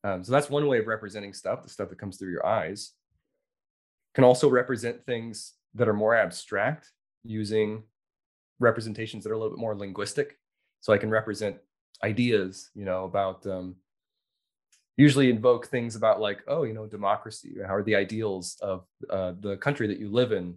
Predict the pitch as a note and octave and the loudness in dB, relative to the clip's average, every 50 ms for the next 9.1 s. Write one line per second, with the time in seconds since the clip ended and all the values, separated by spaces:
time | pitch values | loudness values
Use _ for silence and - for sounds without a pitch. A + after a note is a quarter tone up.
0 | - - G#2+ F#2 F#2 - F#3+ G#3 G3 A#3 G#3 - C#3+ B2 G#2+ - - - - _ | -14 -10 -8 -8 -4 0 0 4 4 4 4 6 4 4 4 2 -2 -18 -20 _
1 | _ D3 C#3+ C#3+ A3 G#3 E3 F3 E3 E3 D3+ C#3+ - F3 D#3 - D3+ C#3+ C3 B2 | _ -2 2 6 6 6 6 6 6 6 4 4 0 -2 -4 0 2 2 2 2
2 | C3 A#2+ - C#3 C3+ C3+ C#3+ B2+ B2 A#2+ A#2 A#2+ B2+ B2 C3 B2 B2 B2 B2+ A#2 | 0 -4 -2 -4 -4 -2 -2 -4 -4 -4 -4 -6 -6 -6 -8 -10 -10 -10 -4 -2
3 | G#2+ G2+ - - G2+ G#2 G2+ G#2 G#2+ A2 A2 G#2+ - G2 - - A2+ G#2 - - | -2 -2 0 -2 -4 -4 -4 -4 -4 -4 -6 -6 -10 -20 -12 -6 -6 -6 -6 -6
4 | G#2+ F#2+ G2 A2 G#2+ G#2 F#2+ F#2 G#2 G#2 G2 G#2 G#2 G2+ F#2+ F#2 - - G#2 F#2+ | -14 -12 -6 -4 -4 -4 -6 -4 -4 -4 -4 -4 -8 -10 -10 -10 -8 -6 -6 -6
5 | G2 G2 F#2+ - - F#2+ F#2+ F#2 F2+ F2+ F#2 F#2+ F#2+ G2 G2 G2 _ G#2+ G#2+ A2 | -6 -8 -12 -12 -12 -14 -14 -12 -10 -8 -4 -4 -4 -4 -4 -4 _ -2 -2 -2
6 | A2 - - - - _ - A#2 A#2 A2+ A#2 A#2 A2+ A2+ - C3 B2 - - - | -4 -6 -12 -14 -14 _ 2 2 4 4 2 0 -4 -6 -8 -8 -4 -4 -4 -4
7 | - - A2+ G2 F2 F2 G2 F2 E2 D#2+ _ _ _ _ _ _ _ _ _ _ | -4 -6 -8 -8 -6 -6 -8 -8 -8 -10 _ _ _ _ _ _ _ _ _ _
8 | _ _ _ _ G#2 A2+ A2 - A2+ A2 A2 G#2+ - G#2+ G2 A2 G#2 G2 - G#2 | _ _ _ _ 2 2 2 2 0 0 0 0 -2 -4 -6 -6 -8 -10 -10 -12
9 | F#2 - | -16 -16